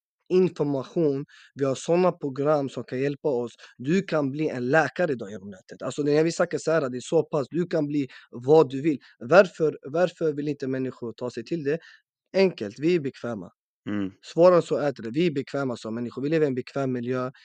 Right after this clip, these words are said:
Speaker 1: Vi lever i en bekväm li-, tid. Vi vill inte,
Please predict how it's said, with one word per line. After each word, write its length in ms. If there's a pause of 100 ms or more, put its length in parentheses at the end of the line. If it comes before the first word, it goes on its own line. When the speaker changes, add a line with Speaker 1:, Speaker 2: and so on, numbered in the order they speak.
(120)
Speaker 1:
Vi 120
lever 160
i 40
en 60
bekväm 440
li-, 160
tid. 340 (280)
Vi 120
vill 200
inte, 460